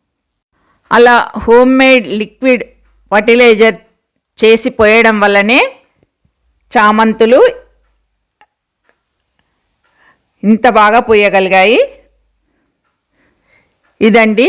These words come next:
నేను చేసుకునే మరొక రకం లిక్విడ్ ఫర్టిలైజర్. అరటిపళ్ళ పొట్టు, ఇంకా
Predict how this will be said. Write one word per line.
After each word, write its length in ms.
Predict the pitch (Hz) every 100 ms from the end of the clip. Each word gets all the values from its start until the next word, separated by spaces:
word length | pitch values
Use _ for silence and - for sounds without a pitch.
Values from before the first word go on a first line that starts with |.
| 349
నేను 180 | 220 202
చేసుకునే 500 | 208 208 - 202 208 359 - _ _ _ _ _ _ _ _ _ _ - 196
మరొక 260 | 196 196 196
రకం 240 | 190 196 233 494 - - 196
లిక్విడ్ 280 | 190 208 180
ఫర్టిలైజర్. 600 | 180 180 180 180 214 466 - - - _ -
అరటిపళ్ళ 480 | 208 208 233 220 214 208
పొట్టు, 420 | 196 - - 226 392 508 - _ _ _ _ _ _ _ _ _ _ _ _ _
ఇంకా 340 | 208 214 233